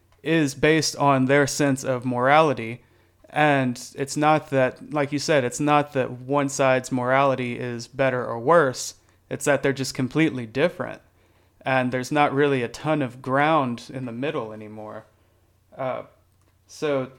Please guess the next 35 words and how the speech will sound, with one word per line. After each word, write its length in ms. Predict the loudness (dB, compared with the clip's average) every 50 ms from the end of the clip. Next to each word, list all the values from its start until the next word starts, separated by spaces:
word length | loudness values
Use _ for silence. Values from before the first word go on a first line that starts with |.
| _
I 100 | -4 -2 0
have 140 | 0 0 0
in 120 | -2 -4
front 220 | 0 0 0 0
of 60 | 0 -4
me 260 | -6 -6 -8 -10 -12 -16 -10 -8
a, 120 | -8 -8 -8 -12 _
a 100 | -8 -2
very 260 | 2 4 4 4 2
good 260 | 0 -2 -4 -4 -2
book 280 | 0 2 2 2 0 -4
if 140 | -14 -14 _ _ _ _ _ _ _ _
people 240 | -10 -8 -6 -6 -8
are 100 | -6 -4
interested 580 | -6 -6 -6 -6 -8 -10 -10 -10 -10 -10 -10
in 280 | -10 -10 -10 -10 -8 -4
learning 440 | -2 -2 -2 -2 -4 -8 -10 -14 _ _ _ _ _ _ _ _ _ _ _ _ _
more 260 | _ -2 2 2 2 2
about 560 | 2 0 2 4 4 4 2 0 -8 -16 -10
how 180 | -4 -2 -2
morality 580 | 0 0 0 2 2 4 4 4 2 2 0 -2
plays 420 | -4 -2 0 2 2 2 2 0 -2
into 580 | -2 -2 -2 -2 -2 0 0 0 2 0 -2 -4 -6
these 180 | -8 -8 -8 -10
political 420 | -10 -6 -6 -6 -6 -4 -6 -6
parties. 520 | -2 0 0 0 0 -4 -6 -10 -12 -18 _ _ _ _ _ _ _ _ _ _ _ _ _ _ _ _
And 200 | -4 -2 0 0
it's 120 | 0 -2 -4
called 380 | -8 0 2 4 4 4 0
The 80 | -2 -2
Righteous 440 | 2 4 4 4 2 0 -6 -8 -4 -2
Mind 280 | -2 0 0 0 -2
by 100 | -2 -4
Jonathan 420 | -2 -2 -2 -2 -2 -4 -6 -8 -8
Haidt. 260 | -6 -10 -10 -12